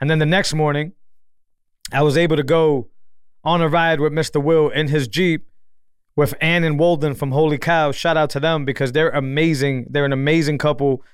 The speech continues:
and amazing ranchers in their own regards. I was able to share a Jeep ride with them and Mister Will, which is,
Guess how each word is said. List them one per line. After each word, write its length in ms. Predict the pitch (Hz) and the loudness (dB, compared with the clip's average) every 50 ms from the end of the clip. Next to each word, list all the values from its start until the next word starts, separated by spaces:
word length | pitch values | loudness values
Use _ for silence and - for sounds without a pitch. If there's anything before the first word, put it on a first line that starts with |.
| - - - - | -20 -18 -10 -4
and 140 | 139 135 135 | -2 0 0
amazing 460 | 131 135 143 160 165 156 135 143 135 | 0 2 2 2 2 2 0 0 0
ranchers 420 | 135 143 143 139 - - 139 131 120 | 0 0 0 0 0 0 0 0 0
in 140 | 135 131 | 0 0
their 160 | 127 135 127 110 | 0 0 0 0
own 260 | 139 151 156 151 139 | 0 0 0 0 0
regards. 480 | 127 120 110 127 127 127 123 120 - - - - - - - - - | -2 0 0 2 2 2 0 -2 -4 -10 -20 -20 -20 -20 -14 -6 -2
I 60 | 135 | 0
was 160 | 147 156 151 | 2 2 2
able 180 | 170 190 185 175 | 2 2 2 2
to 100 | 165 156 | 0 0
share 380 | - - - 170 175 175 160 131 | 0 0 0 2 2 2 0 -2
a 80 | 147 | -4
Jeep 280 | 131 113 156 170 - - | -4 -2 -2 -2 0 0
ride 240 | 160 147 143 135 120 | 0 0 0 0 0
with 280 | 127 156 147 104 104 | 0 0 0 0 0
them 320 | 139 156 147 135 123 123 - - - - - - - - _ - | 0 0 0 0 -4 -8 -12 -20 -20 -20 -20 -20 -20 -20 _ -4
and 220 | 156 156 165 165 160 | -2 0 0 2 0
Mister 260 | 175 - - - 156 | 0 0 0 0 2
Will, 400 | 147 165 160 151 139 131 123 120 | 2 4 4 2 2 0 -2 -4
which 240 | 139 143 139 139 - | -4 -4 -2 0 0
is, 280 | 139 127 123 107 - | 0 0 0 -2 -6